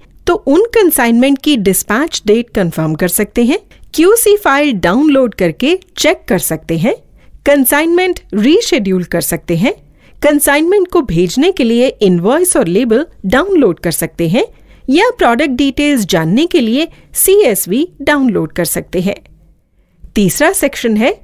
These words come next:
डिस्पैच्ड। डिस्पैच्ड स्टेज में होने का मतलब है कि अब आपका कंसाइनमेंट डिस्पैच के लिए almost तैयार है। इस सेक्शन में उपस्थित कंसाइनमेंट्स के लिए आप सीएसवी फाइल डाउनलोड कर सकते हैं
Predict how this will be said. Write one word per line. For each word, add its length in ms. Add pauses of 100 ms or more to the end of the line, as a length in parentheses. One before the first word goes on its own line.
(140)
डिस्पैच्ड। 800 (720)
डिस्पैच्ड 680 (140)
स्टेज 380
में 160
होने 280
का 120
मतलब 380
है 260 (240)
कि 80
अब 500 (160)
आपका 380
कंसाइनमेंट 720
डिस्पैच 520
के 140
लिए 220 (140)
almost 640
तैयार 440
है। 260 (580)
इस 220
सेक्शन 440
में 180 (180)
उपस्थित 560
कंसाइनमेंट्स 680
के 120
लिए 340
आप 220
सीएसवी 640
फाइल 380
डाउनलोड 480
कर 100
सकते 380
हैं 200